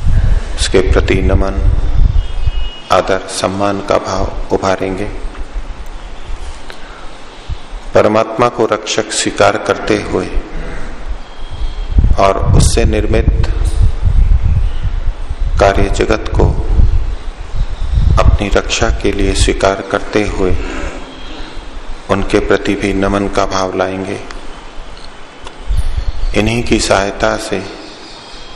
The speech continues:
मैं अपना जीवन चला पा रहा हूं। अन्य भी जो तीक्ष्ण वस्तुएं हैं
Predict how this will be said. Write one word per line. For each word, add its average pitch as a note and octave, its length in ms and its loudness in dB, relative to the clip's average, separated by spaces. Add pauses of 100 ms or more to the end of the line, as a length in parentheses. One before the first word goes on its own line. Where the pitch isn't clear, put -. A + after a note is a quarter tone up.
(300)
मैं F#2+ 140 0
अपना F#2+ 320 -2
जीवन G2+ 720 -2
चला G2+ 280 2
पा F#2+ 280 -2
रहा F#2+ 280 -4
हूं। F#2+ 280 -4 (3000)
अन्य A#2 300 2
भी A2+ 180 0
जो G#2+ 160 2
तीक्ष्ण G#2+ 500 -2
वस्तुएं G#2 540 0
हैं F#2 460 -4